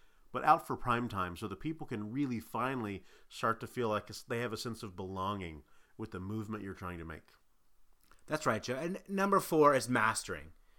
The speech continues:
Speaker 2: And so it all boils down to you growing, getting better each day. And at the end, end of the year,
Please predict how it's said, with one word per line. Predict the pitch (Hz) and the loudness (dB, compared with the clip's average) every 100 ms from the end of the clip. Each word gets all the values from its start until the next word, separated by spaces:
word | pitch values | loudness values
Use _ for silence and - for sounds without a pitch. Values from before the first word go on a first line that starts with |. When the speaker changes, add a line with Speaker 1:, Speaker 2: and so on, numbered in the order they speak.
| - - - _ - _ - | -20 -20 -20 _ -20 _ -12
Speaker 2:
And | 131 127 | -6 2
so | 170 156 160 - | 8 8 6 -4
it | 147 - | -6 2
all | 151 175 | 4 4
boils | 151 143 139 135 | 2 4 4 2
down | 123 123 123 | 0 -2 -2
to | 117 | -4
you | 110 131 156 165 165 165 - _ _ _ _ 120 | 2 4 6 6 4 0 -8 _ _ _ _ -2
growing, | 127 143 143 143 139 131 | 6 8 8 4 2 2
getting | 131 139 135 | 2 2 4
better | 131 123 131 | 4 4 0
each | 135 127 - | -4 -4 -2
day. | 117 98 92 98 | -2 -2 -4 -6
And | 120 | -6
at | 123 | -2
the | 143 | -2
end, | 151 - | -2 -2
end | 160 | 0
of | 156 | 2
the | |
year, | 147 135 123 123 | 6 6 6 4